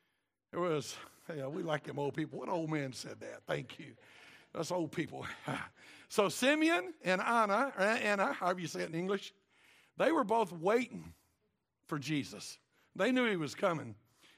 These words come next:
and they were expecting him. But I find it funny that in verse four he said, "He gathered all the chief priests and the scribes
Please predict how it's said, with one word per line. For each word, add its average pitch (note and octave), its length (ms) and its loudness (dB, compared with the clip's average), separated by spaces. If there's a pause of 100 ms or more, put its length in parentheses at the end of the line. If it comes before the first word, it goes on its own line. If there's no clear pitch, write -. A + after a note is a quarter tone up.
and E3+ 80 2
they A#3 100 6
were F#3+ 80 2
expecting E3 560 -4
him. C3+ 220 -2 (600)
But G3+ 220 4
I C#4 160 6
find C4+ 320 4
it A3+ 160 -4
funny C4 380 4
that G#3 180 2
in G3+ 140 0
verse A3+ 240 4
four D4+ 260 2
he A#3 60 2
said, G#3+ 240 2
"He G#3 80 -4
gathered G#3+ 300 4
all C#4+ 200 8
the C4+ 80 -2
chief C4 340 0
priests G#3+ 440 2
and G3+ 100 -2
the E3+ 80 -4
scribes F3+ 680 0